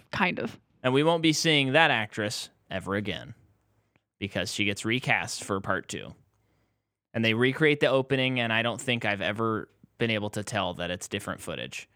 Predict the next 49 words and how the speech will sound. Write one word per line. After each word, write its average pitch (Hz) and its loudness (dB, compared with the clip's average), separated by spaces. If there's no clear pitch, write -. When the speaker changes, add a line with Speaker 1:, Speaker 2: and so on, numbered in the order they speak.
Speaker 2:
because 120 2
she's 113 -2
in 135 2
Back 117 2
to 135 -6
the 120 -4
Future 117 -2
one 107 -2
so 110 0
little 104 -2
I 92 -2
can't 101 -4
remember 101 -6
what 92 -4
her 98 -6
face - -2
Speaker 1:
Yeah. - -4
Speaker 2:
looks 110 -8
like. - -2
Speaker 1:
Yeah. - -2
Speaker 2:
<laughs> - -4
Um, 156 4
so 220 6
one 175 2
thing 202 2
Michael 165 2
J. 180 4
Fox 131 2
has 139 0
said 113 0
is 131 0
that 123 4
a 123 2
lot 113 0
of 147 -2
guitarists 127 0
have 113 -4
come 120 -2
up 113 -4
to 117 -6
him 113 -2
and 107 -6
said, 104 -2
"You're 120 0
the 123 0
reason 107 -4
I 92 -4
play 92 -4
guitar." - -4